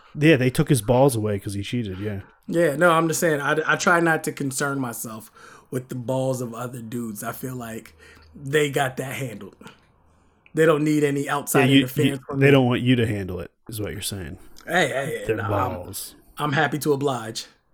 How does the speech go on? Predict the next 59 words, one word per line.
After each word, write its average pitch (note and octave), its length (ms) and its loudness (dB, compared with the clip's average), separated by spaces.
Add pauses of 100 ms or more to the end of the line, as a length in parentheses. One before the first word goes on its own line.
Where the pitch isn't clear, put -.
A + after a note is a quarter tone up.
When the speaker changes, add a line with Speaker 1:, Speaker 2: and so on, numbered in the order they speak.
(1600)
Speaker 1:
All A2 40 -6
right, G2 220 -8
well, A#2 140 -8
let's - 180 -12
move G#2 220 -8
on F2+ 160 -12
from F2+ 160 -16
this. - 320 -12 (100)
Speaker 2:
All A2 80 -4
right, D3+ 180 2
so - 140 2
Speaker 1:
Handling D#3 180 -2
Speaker 2:
what, F3+ 120 6
Speaker 1:
balls E3 180 2
Speaker 2:
what F#3+ 100 6
Speaker 1:
and G3 40 4
Speaker 2:
have E3+ 140 4
you F3+ 100 2
Speaker 1:
obliging F3+ 260 4
Speaker 2:
played? B2+ 80 -2
Speaker 1:
balls. G2 180 -6 (140)
Speaker 2:
What F3 120 2
have E3 140 4
you E3+ 120 -2
played, D#3 340 2
Matt? C#3 260 -4 (480)
Speaker 1:
Well, D3 180 8
I've D#3 240 6
been A#3 120 2
playing, C3+ 520 6
uh, A#2 260 0
that A#2+ 160 2
game C#3 200 6
I A#2 60 2
was A2+ 140 -2
telling B2 260 4
you D#3 140 4
guys C3+ 240 6
about. - 160 -4
I A2+ 40 -6
talked - 280 0
to C3 60 0
you B2 60 0
guys A#2 140 0
about A2+ 200 -4
it F#2 60 -6
multiple C3 320 -2
times. A2 440 -6 (640)
Uh, B2+ 260 6
that B2 180 2
survivalist C3+ 600 6
game E3+ 260 8
where B2 140 6
you're, B2 160 6
like, A#2+ 120 4
on A#2+ 120 4
a A#2 40 2
desert A#2 320 4
island C#3+ 460 4